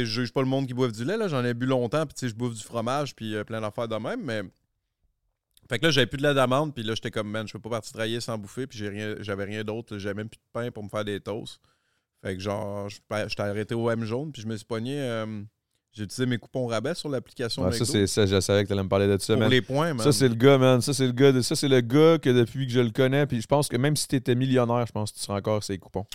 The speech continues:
Speaker 1: Ouais, parce que ça me fait chier de payer pour de la, de la scrap à un plein prix, genre. De la scrap, tu devrais, tu devrais pas payer plein prix pour ça.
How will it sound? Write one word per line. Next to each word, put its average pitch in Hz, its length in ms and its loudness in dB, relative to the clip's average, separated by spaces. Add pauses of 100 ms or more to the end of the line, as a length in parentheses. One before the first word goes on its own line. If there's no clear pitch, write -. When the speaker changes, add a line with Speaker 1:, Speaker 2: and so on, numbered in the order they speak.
(120)
Speaker 1:
Ouais, 165 100 4
parce 143 160 0
que 147 80 0
ça 185 120 0
me 139 60 -2
fait 147 120 0
chier 254 220 -2
de 208 60 -10
payer 127 280 -2
pour 113 160 -10
de 113 60 -8
la, 110 160 0
de - 180 -14
la 110 120 0
scrap 143 320 -4
à 131 40 -2
un 113 80 -4
plein 120 280 -6
prix, 113 260 -12
genre. 104 240 -14
De 113 60 -14
la 120 120 -2
scrap, 185 320 -4
tu - 80 -12
devrais, 120 240 -4
tu - 140 -16
devrais 120 160 -4
pas 143 160 -6
payer 117 240 -6
plein 110 220 -8
prix 117 160 -12
pour - 220 -18
ça. - 120 -16